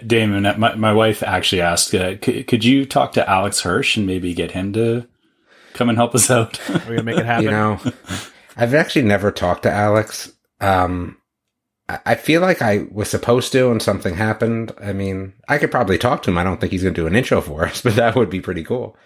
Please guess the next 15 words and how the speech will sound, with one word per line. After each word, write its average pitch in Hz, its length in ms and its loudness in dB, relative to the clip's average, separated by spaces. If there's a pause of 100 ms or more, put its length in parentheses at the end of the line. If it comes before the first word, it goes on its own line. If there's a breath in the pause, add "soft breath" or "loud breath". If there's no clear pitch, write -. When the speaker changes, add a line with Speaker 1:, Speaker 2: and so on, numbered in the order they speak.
(240 soft breath)
Speaker 3:
But 156 100 2
who 208 100 4
would 196 160 2
it 135 120 0
be? 165 440 0
See, 165 140 4
the 113 80 2
question 170 380 0
is, 147 120 2
who 139 220 -2
would 135 180 4
you 123 140 -2
have 113 260 -6
him 107 180 0
do? - 280 -4